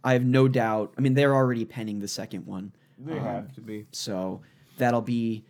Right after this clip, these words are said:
Speaker 1: Halloween twenty nineteen. Next year is gonna be the movie, or the year for horror movies. I'm not
Speaker 2: Really?
Speaker 1: kidding you. 'Cause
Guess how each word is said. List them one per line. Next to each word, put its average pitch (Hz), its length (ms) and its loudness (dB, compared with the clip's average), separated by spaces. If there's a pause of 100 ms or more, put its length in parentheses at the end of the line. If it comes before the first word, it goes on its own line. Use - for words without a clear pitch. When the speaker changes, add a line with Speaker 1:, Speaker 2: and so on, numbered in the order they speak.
(520)
Speaker 1:
Halloween 143 640 0
twenty 143 280 -4
nineteen. 139 640 -6 (140)
Next 196 380 -4
year 156 140 2
is 120 100 0
gonna 127 120 0
be 120 60 -4
the 107 100 -4
movie, 107 600 -4
or 127 80 0
the 123 100 0
year 113 180 0
for 101 120 -8
horror 98 260 -6
movies. 98 320 -8
I'm 107 80 -10
not 95 140 -8
Speaker 2:
Really? 104 140 -4
Speaker 1:
kidding 101 180 -6
you. 92 200 -12
'Cause - 80 -18